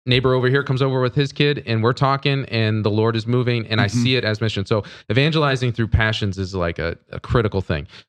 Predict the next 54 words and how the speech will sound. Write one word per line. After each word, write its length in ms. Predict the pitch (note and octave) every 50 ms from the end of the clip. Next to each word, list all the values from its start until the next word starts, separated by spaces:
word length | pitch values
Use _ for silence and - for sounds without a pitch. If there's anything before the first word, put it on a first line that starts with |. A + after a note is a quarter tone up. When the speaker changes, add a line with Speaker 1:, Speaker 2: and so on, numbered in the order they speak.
| _ _ -
Speaker 1:
Uh, 260 | A2 A#2+ A#2+ A#2 A2+ A2+
the 140 | A2+ A2+ A#2+
second 520 | - - E3+ F3 F3+ F3 D3 - - - - A#2
re-, 160 | A2 A#2 A#2+ -
uh, 120 | C3 A#2 - -
reason 380 | A2+ A#2 B2 A#2 G#2+ A#2+ A#2+
is, 300 | A#2 A2 A2 G#2 - - -
uh, 100 | A#2+ G#2+ F#2+
one 220 | A#2+ A#2 B2 A#2+ A#2
that 120 | A2 G2+
we've 120 | G#2+ A2
talked 220 | - A#2+ A2 A2 -
about, 120 | G2 G#2+
and 60 | G2 G#2+
we 40 | A2+
don't 140 | B2 A#2
need 100 | A2 G#2+
to 80 | G2+ G#2
dive 240 | F#2+ A2 G#2+ G2+ G#2
in 80 | G2+
a, 140 | F#2+ F#2 E2+ -
a 80 | F#2 G2+
ton, 240 | - - C3+ B2
is 240 | A#2 G#2 G2+ - -
really 280 | - A#2 A#2+ A#2 A2 G#2+
like 240 | G2+ G#2 G2+ F#2+ -
Speaker 2:
Sure. 140 | G2+ G2+ - _ _ -
Speaker 1:
they 100 | - B2
don't 160 | B2+ B2+ A#2+
feel 160 | - B2+ G#2+
empowered. 520 | F2+ F2 - - - C3+ B2+ A2 G2+ G2 F#2+
They 80 | A2+ A#2
don't 160 | A#2+ A#2+ A#2
actually 220 | A#2 - - G#2+
have, 180 | G2+ F#2+ F2 - _ _ _ -
like, 140 | F#2+ F#2+
supernatural 760 | - - - - F3 - C#3 A#2 A2+ A2 A2 G#2+ - - F#2
power 380 | F#2 - - A#2 A2+ A2 G#2+ G#2+
to 140 | - - G2
do 160 | F#2+ G2+ G#2+
it. 140 | C3 D3 C#3+ - - - _
They 80 | A#2+ B2
think 200 | A2+ C#3+ C#3 C3
it's, 180 | A#2+ - - - - _ _ _ _ _ _ _ -
mission 360 | B2 C3 D3 D3 D3+ D#3+ D3
is 140 | B2+ A#2 -
something 340 | - C3 B2 - B2 A#2 G2+
I 120 | D2 A2+
have 180 | A#2+ C3+ C3+ B2+
to 100 | - A#2
convince 500 | - - A#2 G#2 F#2 F#2+ A#2+ B2+ A#2+ -
God 380 | - F#2+ A2 G#2 G2+ G#2 G#2+ G#2+
to 100 | - A2
bless 520 | F#2+ G#2 G2 F#2 A2 C3+ - - - -